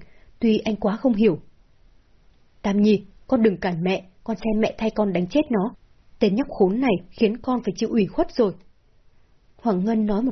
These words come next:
cách đương nhiên. Vũ Quỳnh kéo tay Hoàng Ngân, không chịu buông, tựa như sợ cô tức lên,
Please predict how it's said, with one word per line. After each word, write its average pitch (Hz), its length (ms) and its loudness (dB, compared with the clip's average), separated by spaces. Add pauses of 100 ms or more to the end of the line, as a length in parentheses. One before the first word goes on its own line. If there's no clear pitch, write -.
cách 285 160 -4
đương 214 220 0
nhiên. 208 180 2 (840)
Vũ 262 120 0
Quỳnh 208 260 2
kéo 208 160 -2
tay 262 160 -4
Hoàng 220 260 -2
Ngân, 233 180 0 (200)
không 247 200 0
chịu - 160 -4
buông, 226 200 2 (360)
tựa 254 100 4
như 233 300 -2 (100)
sợ - 180 0
cô 233 180 2
tức 294 260 -4
lên, 240 180 2